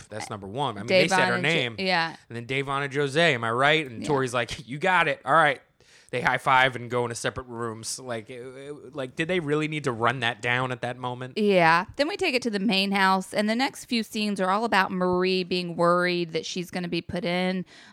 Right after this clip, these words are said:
Speaker 2: um, that her and Cara are gonna go into the next elimination.
Speaker 1: What are we missing here?
Speaker 2: I,
Speaker 1: What was I missing? Was I missing, because when you just said this before,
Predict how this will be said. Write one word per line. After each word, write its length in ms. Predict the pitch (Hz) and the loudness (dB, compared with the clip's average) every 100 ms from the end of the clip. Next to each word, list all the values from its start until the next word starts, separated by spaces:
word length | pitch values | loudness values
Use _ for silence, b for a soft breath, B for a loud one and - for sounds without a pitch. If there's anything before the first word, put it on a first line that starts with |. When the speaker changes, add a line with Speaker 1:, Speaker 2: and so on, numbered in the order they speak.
| - | -6
Speaker 2:
um, 340 | 160 160 165 | -4 -4 -6
that 160 | 165 156 | -8 -8
her 200 | 190 190 | -4 -2
and 100 | 175 165 | -2 -4
Cara 340 | 247 247 240 | 0 4 4
are 140 | 214 190 | 4 0
gonna 180 | 170 | -2
go 240 | 170 165 170 | 0 0 0
into 320 | 226 226 220 190 | 0 -2 -2 -6
the 100 | 175 | -6
next 300 | 170 - 180 | -6 -6 -8
elimination. 680 | 170 175 220 247 254 233 | -6 -4 -2 -2 0 2
Speaker 1:
What 100 | 240 | 2
are 40 | 330 | 0
we 100 | 320 | -4
missing 360 | 180 - 139 | -4 -6 -10
here? 240 | 110 90 - - | -12 -14 -16 -10
Speaker 2:
I, 120 | 294 - - | -10 -8 -2
Speaker 1:
What 180 | 330 392 | 0 2
was 100 | 254 | 0
I 140 | 240 | 0
missing? 340 | 214 151 127 | -2 -8 -10
Was 160 | 123 135 | -10 -8
I 140 | 240 | -8
missing, 560 | 320 277 - 247 226 214 | -8 -8 -8 -10 -10 -12
because 240 | 185 170 | -12 -10
when 160 | 165 185 | -10 -10
you 80 | 247 | -8
just 220 | 254 - | -8 -6
said 160 | 190 165 | -6 -6
this 100 | 151 | -10
before, 560 | 127 - 135 104 95 | -12 -10 -10 -8 -10